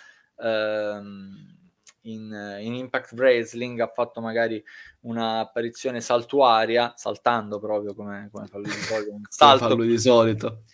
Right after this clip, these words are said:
Speaker 1: Sì, sì, sì, lui, lui è sempre saltando. E, però Kazuchika Okada torna in T N A. Ragazzi, magari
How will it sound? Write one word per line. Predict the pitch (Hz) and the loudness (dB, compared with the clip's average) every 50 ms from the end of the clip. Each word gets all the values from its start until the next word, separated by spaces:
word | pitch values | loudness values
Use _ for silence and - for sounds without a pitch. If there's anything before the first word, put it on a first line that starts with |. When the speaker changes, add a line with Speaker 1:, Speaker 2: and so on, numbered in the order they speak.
| _ - | _ -12
Speaker 1:
Sì, | 294 - 147 139 127 117 | -4 0 2 2 2 2
sì, | - 123 110 | 0 -4 -8
sì, | 120 123 117 | -4 -4 -4
lui, | 110 120 131 127 117 | -2 -2 -2 -2 -2
lui | 120 131 123 110 | -2 -2 -2 -2
è | 104 | -4
sempre | - - 123 113 104 107 | -4 -8 -10 -12 -12 -14
saltando. | 101 107 104 101 _ 110 107 104 104 104 113 120 127 - - - - - - - _ - | -16 -16 -16 -14 _ -12 -12 -12 -12 -12 -12 -12 -12 -12 -14 -18 -18 -18 -18 -20 _ -12
E, | 113 120 120 120 117 117 117 113 113 113 110 110 110 107 104 - _ _ _ _ | -6 -4 -2 0 0 0 0 -2 -2 -4 -6 -6 -6 -8 -10 -12 _ _ _ _
però | - 147 143 170 175 175 175 170 - - - _ _ _ _ _ _ _ _ _ | 0 4 6 8 8 8 6 6 2 -2 -10 _ _ _ _ _ _ _ _ _
Kazuchika | - - 139 131 131 120 110 107 113 151 175 180 180 - 156 131 - 147 | -4 0 2 2 2 2 0 -4 -2 0 0 0 0 -2 -6 -2 2 4
Okada | 135 127 131 - 127 127 123 123 123 127 123 127 127 127 127 127 127 - _ - | 2 4 4 4 4 6 6 4 4 2 4 4 4 6 4 4 0 -4 _ 0
torna | 131 123 123 127 127 123 127 127 127 127 123 123 120 - - | 4 6 6 6 6 4 2 -2 -4 -2 -2 -2 -2 -4 -8
in | 117 120 120 120 113 | -12 -12 -12 -12 -12
T | - 127 123 120 120 120 | -12 -8 -8 -6 -6 -8
N | 117 113 | -8 -8
A. | 113 117 117 117 110 - - | -8 -8 -6 -8 -8 -6 -4
Ragazzi, | 117 113 110 123 127 131 127 - - - 110 104 98 - - - _ _ _ _ _ _ _ | -4 -2 2 2 2 2 0 -2 -4 -4 -4 -4 -4 -8 -14 -20 _ _ _ _ _ _ _
magari | - 113 123 131 131 123 117 110 | -2 4 6 6 6 6 4 0